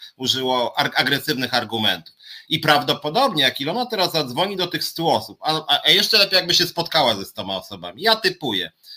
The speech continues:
Przypuszczam, że dziewięćdziesiąt procent zaczęłoby się krygować, tłumaczyć. Ilona by wyjaśniła, by: „A, to co innego, przepraszam, nie chciałam, poniosły mnie emocje”, nie. Tylko wiesz, ja się z tym zgadzam i pewnie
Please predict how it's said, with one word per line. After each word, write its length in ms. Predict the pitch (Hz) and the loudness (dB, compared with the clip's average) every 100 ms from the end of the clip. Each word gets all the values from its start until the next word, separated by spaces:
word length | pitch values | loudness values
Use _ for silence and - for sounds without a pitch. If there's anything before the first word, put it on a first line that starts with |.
| - | -8
Przypuszczam, 640 | - 165 160 214 214 202 180 | 4 4 4 2 4 4 2
że 140 | 170 | 2
dziewięćdziesiąt 680 | 143 147 143 156 170 160 147 | 2 2 2 2 2 0 0
procent 400 | 147 151 151 131 | -2 -2 -2 -4
zaczęłoby 440 | 127 131 120 110 | -4 -4 -4 -2
się 140 | 110 110 | -4 -4
krygować, 880 | 151 175 165 156 147 143 135 - | -2 2 4 4 4 4 4 2
tłumaczyć. 880 | - 160 165 151 151 - 147 135 - - - - | -4 -2 2 4 4 4 2 2 -2 -6 -20 -4
Ilona 320 | 196 226 196 | 0 4 4
by 120 | 170 | 4
wyjaśniła, 360 | 160 151 156 151 | 4 4 4 0
by: 160 | 160 | 0
„A, 220 | 190 208 208 | 4 4 4
to 140 | 196 | -2
co 200 | - 185 | 0 0
innego, 440 | 175 170 180 160 | 2 0 0 0
przepraszam, 600 | 156 - 170 185 185 175 | 2 2 2 2 4 2
nie 100 | 160 | 0
chciałam, 400 | 156 175 165 156 | 0 0 0 -2
poniosły 420 | - 170 185 175 160 | -2 0 0 0 0
mnie 160 | 151 | 2
emocje”, 420 | 139 151 175 156 | 2 0 0 0
nie. 200 | 143 113 - - - | 2 2 -2 -16 -18
Tylko 220 | - 139 147 | -6 -2 4
wiesz, 260 | 165 - - - - | 4 4 -2 -12 -2
ja 120 | 160 | 2
się 100 | 160 | 2
z 60 | 190 | 0
tym 160 | 202 | -6
zgadzam 360 | 214 269 220 180 | 0 2 4 2
i 60 | 185 | 4
pewnie 420 | 240 254 247 | 2 4 2